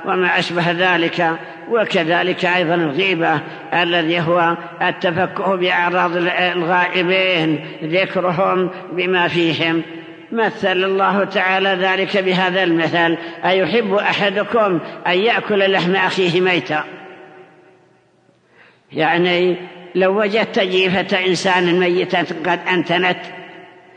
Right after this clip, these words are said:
هل لك، آه، ت-، تقبل نفسك أن تأكل من تلك الجيفة، جيفة إنسان ميت إنسان؟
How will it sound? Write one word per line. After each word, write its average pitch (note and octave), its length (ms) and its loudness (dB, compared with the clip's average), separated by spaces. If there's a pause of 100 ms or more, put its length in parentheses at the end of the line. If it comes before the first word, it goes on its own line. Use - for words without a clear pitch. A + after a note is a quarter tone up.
(220)
هل A3+ 200 2
لك، G3+ 200 -2
آه، F#3 260 2
ت-، G3 200 -4 (320)
تقبل F#3 520 0
نفسك F#3+ 480 0 (420)
أن F3+ 180 2
تأكل F3+ 480 0
من F3+ 100 0
تلك F#3+ 280 -2
الجيفة، F3+ 460 0 (340)
جيفة F#3+ 560 -2
إنسان F#3 480 2
ميت F#3+ 340 0
إنسان؟ F#3+ 560 0